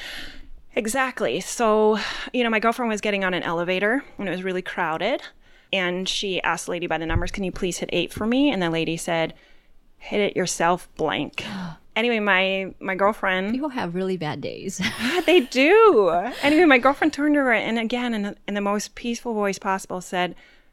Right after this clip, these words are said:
Speaker 1: "I hope you have a better day." How beautiful.
Speaker 2: Yeah,
Speaker 1: She
Speaker 2: yeah.
Speaker 1: did not become angry. She
Speaker 2: Yeah.
Speaker 1: highlighted to the person that they're a little out of control and sent them some love.
Speaker 2: Yeah.
Speaker 1: It didn't need to become any bigger than that. It didn't need to grow.
Speaker 2: That's almost like an empathy moment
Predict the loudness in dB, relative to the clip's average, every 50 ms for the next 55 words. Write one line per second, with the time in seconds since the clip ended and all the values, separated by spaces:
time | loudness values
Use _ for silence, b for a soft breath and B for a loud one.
0 | b b _ -20 _ -20 -12 -6 -4 -2 0 0 0 2 2 2 2 2 2 2
1 | 0 0 2 0 0 0 -2 -2 -4 -6 -8 -8 -8 -10 -10 -12 -14 -20 _ _
2 | _ _ -14 -10 -8 -6 -6 -4 -2 -2 0 2 0 0 0 0 0 0 -2 -4
3 | -6 -12 _ -10 -6 -4 -4 -2 -2 -2 -2 -2 0 0 0 2 2 4 4 2
4 | 2 0 -2 -4 -4 -4 -4 -4 -2 -2 -2 -2 -2 -2 -2 -4 -4 -6 -6 -10
5 | B B B -6 -4 -4 -2 -2 -2 -2 -2 -2 -2 -2 -2 -2 -4 -4 -8 -8
6 | -8 -4 -4 -4 -4 -4 -6 -8 -8 -8 -8 -8 -6 -4 -4 -2 -2 -2 0 -2
7 | -2 -4 -4 -6 -8 -8 -6 -4 -4 -4 -2 -4 -4 -4 -4 -4 -2 -2 -2 -2
8 | -2 -2 -4 -2 -2 -4 -4 -6 -8 -10 -12 -14 -10 -6 -4 -2 -2 -2 -4 -4
9 | -2 -4 -4 -4 -6 -20 -12 -8 -4 -2 0 0 2 2 2 2 0 -2 -2 -2
10 | -2 -2 -2 -2 0 -2 0 0 0 -2 -2 -2 -2 -2 -4 -6 -6 -6 -6 -6
11 | -6 -6 -8 -12 -14 -10 -8 -6 -6 -4 -4 -4 -4 -6 -8 -8 -8 -4 -2 0
12 | 2 2 2 0 -2 -4 -4 -6 -6 -6 -4 -6 -4 -2 -2 -2 -2 -2 -6 -6
13 | -6 -4 -4 -2 -4 -4 -6 -10 -12 -16 -18